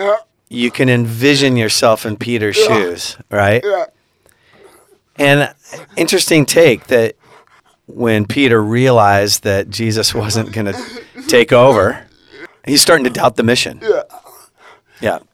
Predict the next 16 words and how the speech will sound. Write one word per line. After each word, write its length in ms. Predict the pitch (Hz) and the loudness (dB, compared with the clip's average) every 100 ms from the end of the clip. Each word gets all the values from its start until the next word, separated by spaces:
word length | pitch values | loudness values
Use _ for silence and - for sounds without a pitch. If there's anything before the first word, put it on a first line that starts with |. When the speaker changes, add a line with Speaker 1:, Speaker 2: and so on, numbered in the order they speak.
| _ _ - | _ _ -10
Speaker 1:
So 160 | - 143 | -4 0
maybe 240 | 135 135 131 | 2 4 4
it 60 | |
wasn't 320 | 123 131 123 113 | 4 4 2 0
just 300 | 131 131 117 | 2 2 2
doubting 640 | 127 123 123 120 110 98 - | 4 4 4 2 -2 -6 0
or 160 | 113 107 | 0 2
denying 540 | 120 110 113 127 110 | 0 0 2 2 0
his 160 | 107 - | -4 -4
friend 380 | - 139 143 120 | 0 2 2 -2
three 240 | 110 104 | -4 -4
times, 580 | - 98 95 95 101 - _ - _ _ _ _ _ - | -2 -2 -2 -4 -8 -14 _ -20 _ _ _ _ _ 0
but 100 | 117 | 2
it's 120 | 107 | 2
him 180 | 127 120 | 2 0
saying, 540 | - 123 110 104 98 | 2 2 2 0 -2